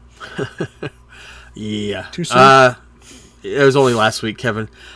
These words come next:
Speaker 1: Um, Stephen
Speaker 2: Okay.
Speaker 1: King's It prequel, Welcome to Derry, delayed till twenty twenty-five.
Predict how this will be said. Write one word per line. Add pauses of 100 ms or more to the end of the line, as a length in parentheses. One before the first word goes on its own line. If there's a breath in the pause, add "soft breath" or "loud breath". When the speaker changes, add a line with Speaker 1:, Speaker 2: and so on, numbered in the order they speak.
(100)
Speaker 1:
Um,
Stephen
Speaker 2:
Okay.
Speaker 1:
King's
It
prequel,
Welcome
to
Derry,
delayed
till
twenty
twenty-five.